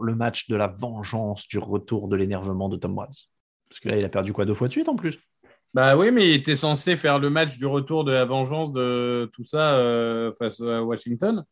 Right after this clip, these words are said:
Speaker 2: après la défaite face aux Saints, et finalement, il s'est pas vengé du tout. Donc, euh, bon, je pense quand même que c'est quand même relativement, euh, les Giants sont relativement faibles, même si la défense va beaucoup mieux, même s'ils recommencent à gagner des matchs,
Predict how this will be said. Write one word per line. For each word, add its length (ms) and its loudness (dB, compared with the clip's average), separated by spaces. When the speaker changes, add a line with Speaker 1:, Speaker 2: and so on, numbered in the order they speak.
Speaker 2:
après 240 2
la 60 6
défaite 320 2
face 220 -2
aux 60 -2
Saints, 360 0
et 80 -2
finalement, 440 -2
il 80 0
s'est 180 -4
pas 120 2
vengé 300 0
du 160 -6
tout. 200 0
Donc, 300 0
euh, 280 0
bon, 140 4
je 100 -6
pense 220 -6
quand 160 2
même 300 4
que 300 -8
c'est 240 -8
quand 80 0
même 140 2
relativement, 720 2
euh, 160 4
les 140 4
Giants 260 6
sont 160 -2
relativement 460 0
faibles, 260 2
même 120 0
si 120 -4
la 80 4
défense 400 -6
va 100 2
beaucoup 380 -4
mieux, 400 4
même 200 2
s'ils 720 -8
recommencent 460 -4
à 40 -4
gagner 180 2
des 120 0
matchs, 320 0